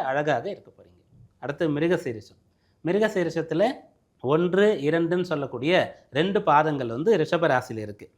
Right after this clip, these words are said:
உங்களுக்கு இந்த வருஷம் என்ன கிடைக்கும்னு சொன்னா, மண், மனை யோகம் கிடைக்கும்.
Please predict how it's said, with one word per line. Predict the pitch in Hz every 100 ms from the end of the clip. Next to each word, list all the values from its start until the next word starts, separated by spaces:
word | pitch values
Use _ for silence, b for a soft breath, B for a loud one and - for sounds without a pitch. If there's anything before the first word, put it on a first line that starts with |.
| _ _ -
உங்களுக்கு | 170 208 240 240 180
இந்த | 165
வருஷம் | 160 160 185
என்ன | 160 165
கிடைக்கும்னு | 135 123 147 131
சொன்னா, | 113 190 165 117
மண், | 135 185 196 - 131
மனை | 135 165 190 127
யோகம் | 113 123 151
கிடைக்கும். | 101 95 _